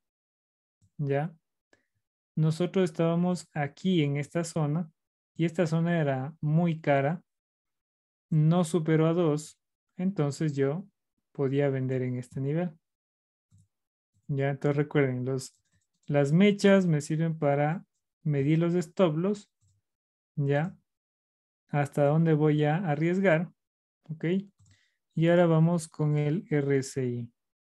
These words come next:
ya. Voy a bajarle este un poquito ahora que vemos los volúmenes. Voy a alejarme un poco. Y quiero que vean cómo aquí el precio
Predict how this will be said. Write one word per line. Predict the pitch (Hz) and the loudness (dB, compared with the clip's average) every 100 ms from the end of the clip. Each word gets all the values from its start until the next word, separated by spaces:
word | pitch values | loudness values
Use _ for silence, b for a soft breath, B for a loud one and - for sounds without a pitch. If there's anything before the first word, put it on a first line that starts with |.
| _ _ _ _ _ _ _ _ _ _ - | _ _ _ _ _ _ _ _ _ _ -8
ya. | 139 135 139 160 _ _ _ _ _ _ _ _ - | -4 -4 -6 -10 _ _ _ _ _ _ _ _ -4
Voy | 151 | -2
a | |
bajarle | 151 - 147 147 | -2 -2 -4 -2
este | 156 156 | -4 -6
un | 147 | -6
poquito | 147 143 185 - 170 | -6 -6 -6 -2 -2
ahora | 143 135 | -2 -2
que | 143 | -4
vemos | 143 147 | -2 -2
los | 156 | 0
volúmenes. | 175 196 196 202 208 202 - _ _ _ _ _ _ _ _ _ _ _ _ _ _ _ | 0 2 4 6 4 0 -8 _ _ _ _ _ _ _ _ _ _ _ _ _ _ _
Voy | 147 | -6
a | |
alejarme | 139 139 147 151 | -4 -6 -4 -2
un | 160 | 0
poco. | 160 156 175 170 _ _ _ _ _ _ _ - | -2 -4 -6 -10 _ _ _ _ _ _ _ -10
Y | 165 | 0
quiero | 196 196 | 4 4
que | 190 175 | 4 2
vean | 170 160 | 2 0
cómo | - 165 165 | 0 0 0
aquí | 160 - | -2 0
el | 156 156 | 0 0
precio | - 156 131 - 151 | 0 2 2 0 -4